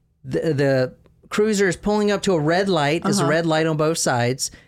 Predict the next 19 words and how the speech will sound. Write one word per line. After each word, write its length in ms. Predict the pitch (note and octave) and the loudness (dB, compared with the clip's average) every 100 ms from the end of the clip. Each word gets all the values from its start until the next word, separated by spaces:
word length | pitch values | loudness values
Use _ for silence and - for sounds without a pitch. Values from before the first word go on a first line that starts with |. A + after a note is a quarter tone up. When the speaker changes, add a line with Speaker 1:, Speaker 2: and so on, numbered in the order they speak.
| _ | _
Speaker 1:
This 180 | D3 C#3+ | -4 -2
red 240 | F3 F3 | 0 0
light, 340 | D#3 B2 B2+ - | 0 0 -2 -4
and 160 | D#3 C3+ | -2 0
that 180 | D#3 F3+ | 0 -2
truck 580 | - - B3+ A#3 G3 - | -6 -2 0 0 -2 -4
is 280 | F3 D3+ - | -2 0 0
Christopher 440 | - D#3+ - F3+ | -2 -4 -2 -4
Dorner's. 640 | D#3 F3 D3 G#2+ G#2+ - - - - _ | -2 0 0 -2 -4 -8 -10 -20 -20 _
He 160 | E3 | 0
is 140 | E3+ D#3+ | 0 0
driving 500 | F3+ F#3+ A#3 C#4 A#3 | 0 0 0 0 0
up, 220 | G3+ G3 - | 0 -2 -4
and 360 | D#3+ D3+ D#3 - | -2 0 -2 -6
just 240 | D#3 D#3+ - | -4 -4 -2
watch 440 | E3 C#3+ - - | 0 0 -4 -4
what 140 | D3+ | -2
happens. 580 | C3+ B2+ D#3 A#3 D#3+ - | 0 0 0 0 -2 -4
Speaker 2:
Ooh. 80 | - | -12